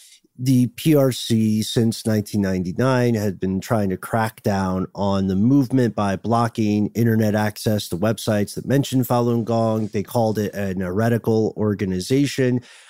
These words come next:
They even, uh, on the official website of the Chinese embassy in the United States, describe Li Hongzhi as an evil figure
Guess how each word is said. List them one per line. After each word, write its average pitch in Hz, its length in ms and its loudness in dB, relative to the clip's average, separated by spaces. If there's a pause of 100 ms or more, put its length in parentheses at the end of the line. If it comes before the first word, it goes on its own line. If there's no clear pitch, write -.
(160)
They 143 180 4
even, 175 680 2
uh, 117 320 2 (100)
on 131 140 2
the 123 120 4
official 156 580 2
website 123 400 0
of 92 100 -4
the 92 80 -4
Chinese 117 460 2
embassy 113 420 2
in 95 60 0
the 95 80 0
United 98 320 -2
States, 156 400 0
describe 117 640 0
Li 117 320 2
Hongzhi 110 680 0
as 104 460 -2 (260)
an 101 240 0
evil 139 440 2
figure 98 520 -2